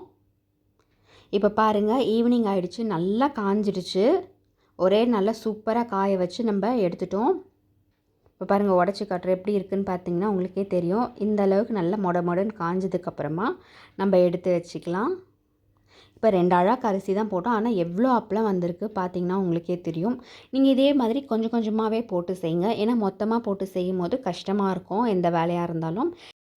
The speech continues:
அதனால இந்த மாதிரி கொஞ்சம் கொஞ்சமா அரிசி ஊற வச்சுட்டு கூட செஞ்சு நீங்க ஸ்டோர் பண்ணி வச்சுக்கலாம். இப்போ பாருங்க, நம்ம எடுத்து இதை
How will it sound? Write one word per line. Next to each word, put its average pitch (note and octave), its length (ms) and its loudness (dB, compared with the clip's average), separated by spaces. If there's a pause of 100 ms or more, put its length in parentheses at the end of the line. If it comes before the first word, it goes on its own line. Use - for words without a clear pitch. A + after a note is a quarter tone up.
(220)
அதனால A3+ 600 4
இந்த D#4 180 6
மாதிரி G#3+ 340 2
கொஞ்சம் A3+ 300 0
கொஞ்சமா A#3 340 2
அரிசி G#3 340 0
ஊற G3 260 2
வச்சுட்டு F3+ 380 -2
கூட F#3 200 2 (540)
செஞ்சு A3 260 4
நீங்க C4+ 260 4
ஸ்டோர் G3 320 0
பண்ணி F#3+ 260 0
வச்சுக்கலாம். E3+ 640 -2 (1900)
இப்போ - 180 -14
பாருங்க, F#3 320 2
நம்ம G#3 260 2
எடுத்து G3 420 2
இதை G3+ 200 0